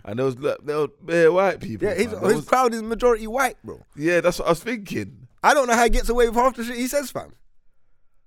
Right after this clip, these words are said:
Speaker 2: 'Cause, bro, he, it's not like he, it's not like, he don't just cater for white people, you know,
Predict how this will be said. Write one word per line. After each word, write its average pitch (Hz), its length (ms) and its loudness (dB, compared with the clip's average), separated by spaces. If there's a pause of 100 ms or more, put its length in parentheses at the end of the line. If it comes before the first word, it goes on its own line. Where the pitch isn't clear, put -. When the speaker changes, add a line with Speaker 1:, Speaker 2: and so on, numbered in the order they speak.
(440)
Speaker 2:
'Cause, 190 220 -4
bro, 220 200 2
he, 247 340 0 (300)
it's 220 140 -4
not 285 140 2
like 226 180 4
he, 196 100 -12
it's 165 260 -10
not 226 180 -2
like, 175 220 -2 (1600)
he 214 100 0
don't 269 180 0
just 208 140 -2
cater 220 240 6
for 175 120 -2
white 180 200 0
people, 98 240 -12
you 76 100 -18
know, 90 200 -18